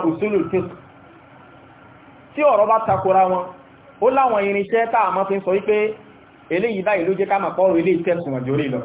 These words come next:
Ẹ́? Nínú àwọn al-murajjihat, ó ní dalalatul alfaz wà. Dalalatu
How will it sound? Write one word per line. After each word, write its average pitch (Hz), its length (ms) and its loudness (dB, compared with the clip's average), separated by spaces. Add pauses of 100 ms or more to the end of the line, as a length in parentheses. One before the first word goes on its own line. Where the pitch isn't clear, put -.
(1500)
Ẹ́? 156 200 0 (1900)
Nínú 208 220 -2
àwọn 185 200 2
al-murajjihat, 147 800 -2 (500)
ó 202 160 4
ní 208 120 -2
dalalatul 196 640 0
alfaz 151 440 -2
wà. 143 160 0 (960)
Dalalatu 190 720 2